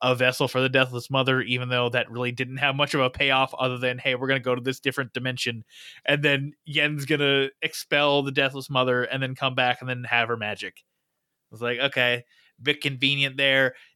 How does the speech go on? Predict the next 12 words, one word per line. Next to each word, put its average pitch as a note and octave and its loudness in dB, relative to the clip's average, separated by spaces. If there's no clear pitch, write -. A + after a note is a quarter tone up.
Didn't D3 0
really D3+ -2
have C#3 2
any C#3 0
stakes C3 -2
to C3 0
it A#2+ -2
whatsoever, C3 2
but B2 2
cool, F3+ 4
I A#2 2
guess. G2+ -2